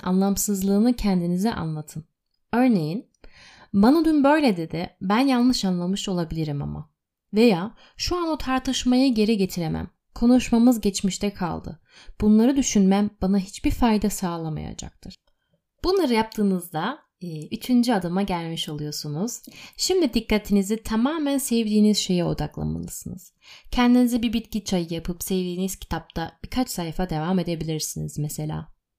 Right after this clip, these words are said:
Belki de meditasyon açıp zihninizi meşgul edebilirsiniz.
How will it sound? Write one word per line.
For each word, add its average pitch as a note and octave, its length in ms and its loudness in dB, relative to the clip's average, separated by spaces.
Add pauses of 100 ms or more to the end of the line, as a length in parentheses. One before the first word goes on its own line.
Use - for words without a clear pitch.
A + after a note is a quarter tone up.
(400)
Belki F#3 300 -2
de F#3+ 280 -6
meditasyon F#3+ 580 -4
açıp F3 460 -8
zihninizi F3 680 -6
meşgul E3 360 -6
edebilirsiniz. D#3 840 -8